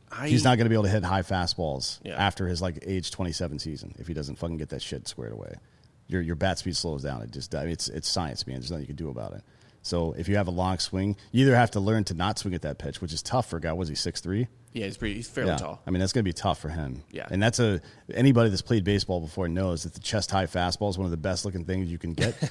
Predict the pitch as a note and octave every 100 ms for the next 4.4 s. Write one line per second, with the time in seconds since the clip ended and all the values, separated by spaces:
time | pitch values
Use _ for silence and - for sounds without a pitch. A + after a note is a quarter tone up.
0 | - A#2+ G2+ A#2+ - - - G2+ - G#2+
1 | G#2 G2 - G#2+ F#2+ F#2 D#2+ C#2+ - C#2
2 | - F#2 A2 - A#2+ A2+ A#2 G2+ F#2 C#2
3 | F2+ - F2+ D#2+ E2+ - D#2 - C2 -
4 | A1 - G1+